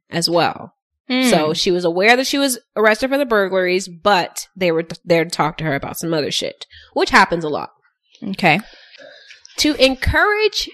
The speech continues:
Speaker 1: her to speak freely about what happened, he, and he meaning the detective, suggested that the murder might have just been an accident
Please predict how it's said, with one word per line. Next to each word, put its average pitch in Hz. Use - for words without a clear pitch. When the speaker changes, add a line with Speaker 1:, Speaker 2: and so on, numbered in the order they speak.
Speaker 1:
her 294
to 285
speak -
freely 277
about 165
what 151
happened, 240
he, 240
and 180
he 190
meaning 160
the 156
detective, 196
suggested 247
that 277
the 226
murder 208
might 175
have 233
just -
been 339
an 359
accident -